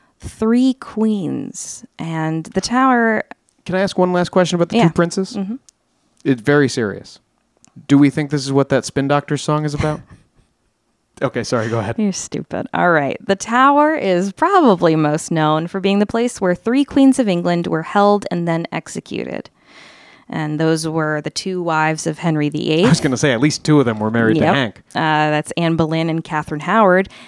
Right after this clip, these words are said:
Speaker 1: and also Lady Jane Grey, also around the same time period, a little later.
Speaker 2: It's from the X-Men?
Speaker 1: No.
Speaker 2: Oh, Jane. You said Jane Grey?
Speaker 1: Yes.
Speaker 2: Okay, great.
Speaker 1: <laughs> We discussed the,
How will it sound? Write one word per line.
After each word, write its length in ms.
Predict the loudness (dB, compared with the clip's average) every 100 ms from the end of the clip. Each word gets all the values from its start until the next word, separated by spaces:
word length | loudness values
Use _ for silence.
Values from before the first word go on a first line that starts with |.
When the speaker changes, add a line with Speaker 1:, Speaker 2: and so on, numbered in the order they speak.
| -20 -4
Speaker 1:
and 380 | 0 4 2 2 2
also 320 | 0 2 0
Lady 380 | 2 0 2 0
Jane 400 | 0 -2 -2 -2
Grey, 580 | 0 2 2 0 -4 -4
also 320 | -2 -2 -2
around 280 | -2 -2 -2
the 80 | -6
same 280 | -6 -8 -4
time 280 | -2 -2
period, 380 | -2 -6 -8 -8
a 60 | -6
little 240 | -4 -4
later. 400 | -4 -4 -6 -10 _ _ _ -20 _ _ _ _ -10
Speaker 2:
It's 360 | -10 -10 -16 -18 -20 _ _ _ -6
from 160 | -2
the 100 | 0 0
X-Men? 360 | 0 -2 -4 -8 _ _ _ _ _ _ _ _ _
Speaker 1:
No. 480 | -2 0 -2 -4 -8 -10 -12
Speaker 2:
Oh, 80 | -12 -4
Jane. 420 | 0 0 -2 -6
You 120 | -4
said 220 | -2 -2
Jane 380 | -2 0 0 2
Grey? 300 | 2 2 4
Speaker 1:
Yes. 260 | 4 2 -4
Speaker 2:
Okay, 80 |
great. 800 | -8 -10 -10 -16 -2 2 2 0
Speaker 1:
<laughs> 0 | _ _ -20 -18 -18 -18 -20 -18 -4
We 140 | 0
discussed 480 | 2 0 2 0 2
the, 260 | 2 2